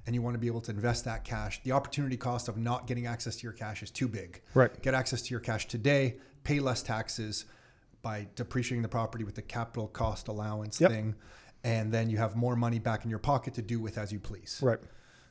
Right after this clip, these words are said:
Speaker 1: Okay. Anything else? When it, so on the real estate tax front, anything else come to mind where people are like, "Huh, I don't, I don't understand why more people don't do this"?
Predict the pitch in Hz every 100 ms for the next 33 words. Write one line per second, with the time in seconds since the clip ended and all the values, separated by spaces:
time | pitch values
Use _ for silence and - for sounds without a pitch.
0 | - 117 110 123 156 190 185 202 185 156
1 | 160 151 - 151 143 135 151 208 - 185
2 | 156 156 - 131 120 143 170 185 156 147
3 | - 147 139 123 113 117 131 135 117 123
4 | 120 120 117 175 190 160 170 - 139 180
5 | 180 156 156 139 127 127 127 127 120 127
6 | 110 113 110 104 - - -